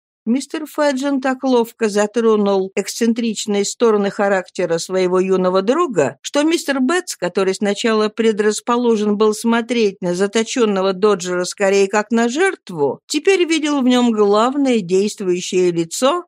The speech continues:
беспримерно веселой сцены и почувствовал нетерпеливое желание, чтобы поскорее настал тот момент, когда его старому товарищу представится такой благоприятный случай развернуть свои дарования.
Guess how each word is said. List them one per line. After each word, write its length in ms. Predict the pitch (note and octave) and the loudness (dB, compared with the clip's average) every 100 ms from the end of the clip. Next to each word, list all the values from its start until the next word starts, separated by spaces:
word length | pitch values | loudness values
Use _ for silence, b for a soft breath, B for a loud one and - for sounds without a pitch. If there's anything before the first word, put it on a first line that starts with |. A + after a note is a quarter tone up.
| - | -2
беспримерно 800 | G#3+ - - G3 G3 G3+ G#3 G#3 | -2 -2 -2 0 2 2 2 0
веселой 480 | G#3+ B3+ A#3+ A#3+ | 0 0 2 0
сцены 600 | B3 - F#4 F4 F#3+ C3 - - | -2 -6 -4 -2 -2 -4 -8 -10
и 80 | |
почувствовал 880 | C#3 C3 C3 F3 - E3+ D#3+ D#3+ E3+ | -6 -6 -4 -8 -8 -4 -2 2 0
нетерпеливое 880 | F3 F#3+ F3+ F#3+ F3 F#3+ G3+ G3+ G#3 | 2 -2 0 -2 -2 2 2 4 4
желание, 600 | G3 G3+ G#3 A#3+ C#4 G#3+ | 4 2 2 2 0 -2
чтобы 320 | E3 - F#3+ G#3+ | -4 -6 -2 -2
поскорее 640 | D4 C#4 - D#4 C#4+ A#3+ | -2 -8 -4 -2 0 0
настал 480 | F#3+ F3+ - F#3+ F#3 F#3 | 0 -2 -4 -4 -4 -2
тот 260 | A3+ A3 | 0 0
момент, 680 | G#3+ G#3+ A3+ C#4 F4 - - _ | 2 2 2 2 -2 -10 -18 _
когда 340 | F#3+ F#3+ G3+ | -2 2 2
его 240 | G3 G3 G3+ | 4 2 0
старому 420 | - A3 G#3 G#3 | 0 0 0 0
товарищу 640 | A#3 B3+ E4 C4+ - G3 | -2 -2 -2 -4 -4 -4
представится 880 | F#3 G3+ G#3 - - E4 D4 C4 B3+ | -4 -8 -8 -8 -4 -4 -4 -6 -6
такой 380 | A#3+ A3 - A3 | -2 -2 2 2
благоприятный 880 | G#3 G#3 G3 G3 G3 F#3+ F#3+ G3 F#3+ | 2 2 2 0 2 2 0 -2 -4
случай 560 | A3 C4 C4+ C4 A#3 | -2 -4 -4 -2 2
развернуть 640 | G3 F#3+ F3 E3+ E3 E3+ F3 | 2 2 0 -2 0 -2 -4
свои 280 | - F3+ F3+ | -2 0 2
дарования. 800 | F#3 G3 G#3 A#3+ F#3+ C3+ A#2 - | 2 2 0 0 -2 -4 -6 -14